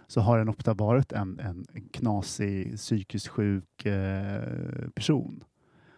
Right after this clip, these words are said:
Eh, som har mördat och liksom, eller varit tragisk och såna saker. Så att det finns liksom att man är superkänslig,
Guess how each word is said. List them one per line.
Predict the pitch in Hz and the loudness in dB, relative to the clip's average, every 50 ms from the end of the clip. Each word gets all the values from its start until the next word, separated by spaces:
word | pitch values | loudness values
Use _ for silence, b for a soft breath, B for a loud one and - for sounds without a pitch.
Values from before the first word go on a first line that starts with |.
| b b b - | b b b -4
Eh, | - 104 98 95 95 98 | -2 0 2 2 0 0
som | 98 - 110 | 0 0 0
har | 104 101 | 0 0
mördat | 101 104 98 98 95 98 82 - - | 0 0 0 0 0 -2 -4 -2 -2
och | 110 101 98 | 0 0 0
liksom, | 95 92 - 101 98 98 | 0 -2 -4 -6 -6 -4
eller | 98 98 120 104 95 107 107 | -4 -4 -2 -2 0 -2 -2
varit | - 120 - | -2 -4 -4
tragisk | - - 110 101 98 101 98 95 - - | 0 0 2 2 2 2 -2 -4 -4 -4
och | 101 | -4
såna | 107 104 101 | -2 -2 -2
saker. | - - 104 104 - 107 | -2 -2 -4 -4 -4 -2
Så | 104 - | 0 0
att | 110 - | 0 -2
det | - 117 | -2 -2
finns | - 123 117 107 - - | 0 0 0 0 0 0
liksom | 113 92 113 110 | -2 0 0 0
att | 101 - | -2 0
man | - 104 104 101 | 0 0 0 0
är | 101 95 92 92 104 104 - _ _ - | 0 0 -2 -4 -6 -8 -12 _ _ -6
superkänslig, | - - 127 - - - - 131 123 120 - - - - | -2 -2 0 0 0 0 0 0 -2 -2 -2 -6 -8 -10